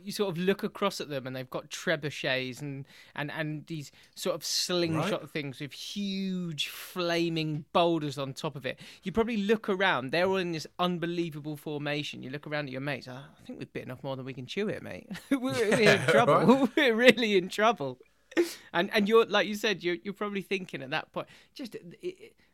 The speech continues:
Speaker 1: I mean, it's such a strange thought, but the idea of being dragged into, like, "I don't even wanna f-, I don't even wanna fight. I don't even <laughs> know who these guys are. And now I'm having to turn up with a club in hand and go and fight some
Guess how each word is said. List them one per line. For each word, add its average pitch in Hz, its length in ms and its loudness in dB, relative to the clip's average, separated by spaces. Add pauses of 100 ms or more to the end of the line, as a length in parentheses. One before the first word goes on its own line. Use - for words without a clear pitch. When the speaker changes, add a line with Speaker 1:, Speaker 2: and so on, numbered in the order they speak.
(140)
Speaker 1:
I - 100 -6
mean, 170 180 -4
it's 170 160 -10
such - 200 -8
a 160 100 -2 (220)
strange 147 560 -4
thought, 147 320 -6
but 147 80 -10
the 165 120 -4
idea 165 380 0
of 143 80 -8
being 147 320 -6
dragged 147 560 -4
into, 143 360 -6
like, 131 160 -8 (340)
"I 262 80 -6
don't 294 180 -4
even 294 360 -4
wanna 330 260 4
f-, - 240 -4 (320)
I - 40 -12
don't 466 180 0 (100)
even 466 120 0 (120)
wanna 453 280 8
fight. 214 460 8
I 220 60 4
don't 370 200 6
even 415 200 8
<laughs> - 0 -
know 466 80 12 (180)
who 285 100 12
these 247 380 6
guys 320 600 2
are. 302 440 2 (360)
And 196 120 -4
now 208 180 4
I'm 208 100 0
having 202 200 0
to 202 100 -8
turn 185 420 0
up 185 180 0
with 156 140 -2
a 143 60 -2
club 170 440 0
in 156 140 -2
hand 151 400 -2
and 127 100 -8
go 147 140 -2
and 143 120 -4
fight - 420 -4
some 143 260 -10